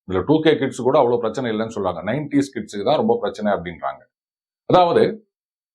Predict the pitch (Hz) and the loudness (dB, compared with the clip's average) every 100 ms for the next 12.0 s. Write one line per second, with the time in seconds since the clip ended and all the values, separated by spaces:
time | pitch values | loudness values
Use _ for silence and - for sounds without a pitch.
0 | - 151 175 160 156 156 165 180 175 165 | 0 2 6 6 4 4 2 4 2 0
1 | 117 - 147 139 123 113 175 170 123 143 | -6 -4 -2 0 0 0 -2 -2 2 2
2 | 180 170 147 - 123 131 98 82 69 64 | 2 0 -10 -6 -4 -6 -8 -10 -12 -20
3 | _ _ _ _ _ _ _ _ _ _ | _ _ _ _ _ _ _ _ _ _
4 | _ - 165 165 196 214 - 175 214 202 | _ 0 2 4 4 2 4 4 4 4
5 | 147 139 113 135 143 127 85 90 151 127 | 0 -2 0 0 2 2 0 -6 -4 -4
6 | 117 165 165 135 110 90 78 67 _ 117 | 0 2 2 2 0 0 -6 -10 _ 2
7 | 170 147 104 90 104 - _ _ - 147 | 4 4 2 -2 -12 -14 _ _ -4 -2
8 | 117 87 - _ _ - 135 123 131 147 | -2 -4 -10 _ _ -2 2 4 2 2
9 | 135 - 107 127 95 78 _ _ _ _ | -2 -6 -6 -4 -6 -8 _ _ _ _
10 | - 175 175 185 170 156 156 135 127 123 | 2 2 4 2 4 2 2 2 0 -2
11 | 107 95 104 90 82 80 78 71 69 - | -6 -8 -6 -6 -6 -6 -6 -8 -16 -20